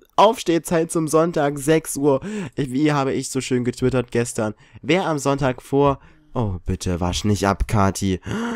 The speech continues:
Ich bring dich um, ey, bitte wasch nicht ab. Ähm, hier hab ich so schön getwittert, wer vor zwölf Uhr an einem Sonntag aufsteht, hat die Kontrolle über sein Leben verloren. <laughs> Ach ja, Sonntag, ich bin irgendwie noch nie, glaub ich,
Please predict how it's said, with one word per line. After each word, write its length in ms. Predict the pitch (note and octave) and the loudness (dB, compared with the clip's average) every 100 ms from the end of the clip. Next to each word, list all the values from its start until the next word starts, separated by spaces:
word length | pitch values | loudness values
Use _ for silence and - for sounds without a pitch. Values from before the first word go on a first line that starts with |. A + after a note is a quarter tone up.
| - | -6
Ich 240 | E2+ F#2 - | -4 -4 -2
bring 300 | A2 A#2 A2 | 0 2 0
dich 220 | G2+ D#2+ | -2 -4
um, 240 | E2+ G2+ | -6 -6
ey, 200 | D#2+ F#2 | -6 -6
bitte 340 | A2 A2 C3 G#2+ | -6 -2 -2 0
wasch 200 | C#3 D3 | 0 0
nicht 200 | D3 G2 | -2 4
ab. 440 | A2+ F3 E3+ - - _ - | 6 6 4 -2 -6 _ 0
Ähm, 400 | C#3 C#3+ C3+ B2 - _ _ _ _ _ | 2 4 2 -2 -6 _ _ _ _ _
hier 120 | C3+ D3+ | -2 0
hab 60 | |
ich 100 | C#3+ | -2
so 60 | - | -2
schön 160 | C3 | 0
getwittert, 440 | B2+ - B2+ A#2+ A2+ | 0 2 2 2 0
wer 220 | G#2+ C#3 | 0 0
vor 240 | C#3+ C3+ A#2 | 0 0 0
zwölf 300 | - G#2+ G#2+ | 0 0 0
Uhr 140 | G2 | 0
an 60 | D#2+ | 0
einem 160 | G2 F#2+ | 0 0
Sonntag 360 | G2 G#2+ G#2 | 0 0 -4
aufsteht, 380 | F2 G2 - A#2 | -4 -6 -4 -4
hat 140 | F#3 | -4
die 60 | E3+ | -4
Kontrolle 440 | - C3 - E2 | -4 -4 -2 -2
über 180 | D#2 G2+ | 0 0
sein 180 | A#2 B2+ | 2 0
Leben 260 | D#2+ D2+ D2+ | 0 -2 -4
verloren. 640 | E2+ G2 - - C#3+ C3 - A2+ F3+ | -2 -2 -2 2 2 2 -2 -4 -2
<laughs> 320 | G3+ G3 C#3 | -4 -6 -4
Ach 280 | D#3+ D3 B2 | 0 0 0
ja, 300 | A#2 A2 A2+ | -2 -2 -4
Sonntag, 400 | A2 A2 A2 G2 | -2 -2 -2 -4
ich 140 | - - | -8 -6
bin 180 | B2 A2+ | -2 0
irgendwie 300 | - G#2 G#2+ | 0 0 0
noch 120 | G#2+ | 0
nie, 220 | A2+ A2+ A#2 | 2 2 2
glaub 200 | G#2+ | 0
ich, 120 | G#2 | -2